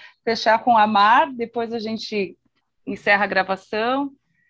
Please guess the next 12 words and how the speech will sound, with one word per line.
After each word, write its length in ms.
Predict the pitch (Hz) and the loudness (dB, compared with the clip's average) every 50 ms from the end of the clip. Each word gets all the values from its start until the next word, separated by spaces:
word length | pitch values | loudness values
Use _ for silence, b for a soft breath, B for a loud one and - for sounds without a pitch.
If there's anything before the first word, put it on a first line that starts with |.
| _ _ _ _ - - - _ | _ _ _ _ -20 -20 -18 _
e 180 | - 190 202 196 | -14 -12 -12 -10
já 400 | 180 - 196 190 208 220 220 220 | -6 -4 -2 0 0 0 -2 -2
de 140 | 196 202 214 | -4 -6 -8
antemão 380 | 208 - - 202 196 196 208 | -8 -8 -8 -6 -2 -2 -2
agradecer 540 | 208 202 208 202 190 202 196 - - - 196 | -2 -2 -2 -2 -2 -4 -8 -10 -10 -10 -10
o 60 | 190 | -10
Romeu 300 | 185 196 190 185 190 190 | -10 -10 -8 -8 -10 -10
pela 180 | - - 185 180 | -10 -10 -10 -10
toda 500 | - - 202 202 220 220 208 202 190 180 | -10 -10 -8 -4 -4 -2 -2 -2 -4 -6
a 40 | - b b b b b b | -10 b b b b b b
atenção, 960 | - 196 - - 196 196 - - - - 185 190 202 208 220 220 226 233 233 208 | -6 -4 -2 -2 -4 -4 -4 -6 -4 0 0 2 2 2 0 0 -2 -2 -4 -6
né, 340 | 196 185 185 202 214 220 | -6 -6 -6 -6 -6 -10